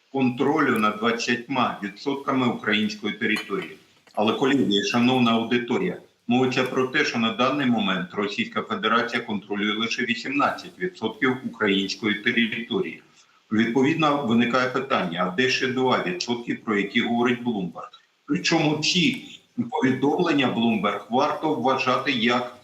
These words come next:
е, контрольований витік інформації. Є такий спеціальний термін. Тобто вкинули інформацію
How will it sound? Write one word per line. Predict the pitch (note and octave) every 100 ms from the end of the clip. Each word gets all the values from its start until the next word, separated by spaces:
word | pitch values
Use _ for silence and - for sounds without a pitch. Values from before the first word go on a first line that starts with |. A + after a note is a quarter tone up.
| _ _ B2+
е, | B2 A#2 A#2
контрольований | C3+ C3 B2+ B2+ C#3+ C#3+
витік | A#2+ B2 - C#3+
інформації. | C3+ C3+ D3 D3+ A#2+ A#2+ A2
Є | G#2+
такий | G#2+ A#2 B2+
спеціальний | A#2+ - A#2+ B2+ B2 B2+ C3
термін. | - A#2+ F#2+ F#2+ -
Тобто | - -
вкинули | A#2 - D3+ B2+ A2+ A2+
інформацію | A2 - C3 D3+ E3+ E3+ D#3+ D3+